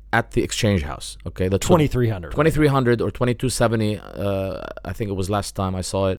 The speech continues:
Speaker 1: So that is the real rate. Anything below that is not the real rate. So when the memo came out by the Union of Exchange Houses, which said,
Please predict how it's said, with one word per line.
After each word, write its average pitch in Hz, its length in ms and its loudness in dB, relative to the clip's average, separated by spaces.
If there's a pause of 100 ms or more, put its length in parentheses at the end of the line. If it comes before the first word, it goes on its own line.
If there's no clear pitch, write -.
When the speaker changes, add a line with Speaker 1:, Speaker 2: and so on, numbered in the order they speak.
(140)
Speaker 1:
So 107 180 2
that 127 240 4
is 117 140 -2
the 107 100 2
real 113 220 4
rate. 98 200 2 (100)
Anything 113 260 0
below 107 260 8
that 92 240 4
is 95 140 -2
not 104 260 -2
the 101 100 0
real 92 140 0
rate. 87 200 -4
So 104 160 0
when 107 260 2
the 113 160 6
memo 156 340 6
came 131 240 2
out 127 240 0
by 113 180 6
the 107 180 4
Union 117 520 2
of 101 400 0
Exchange 120 360 0
Houses, 95 440 -2
which 101 240 -4
said, 107 240 2